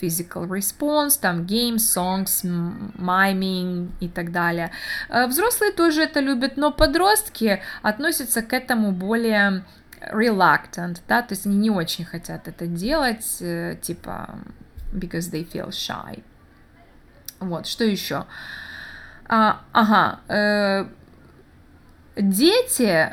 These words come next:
в отличие от взрослых, запоминают намного все быстрее, да, тоже замечали.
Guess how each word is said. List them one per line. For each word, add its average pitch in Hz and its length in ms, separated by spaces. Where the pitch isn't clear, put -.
в 185 140
отличие 196 460
от 196 60
взрослых, 185 680
запоминают 220 800
намного 240 440
все 220 200
быстрее, 185 920
да, 294 360
тоже 175 260
замечали. 170 720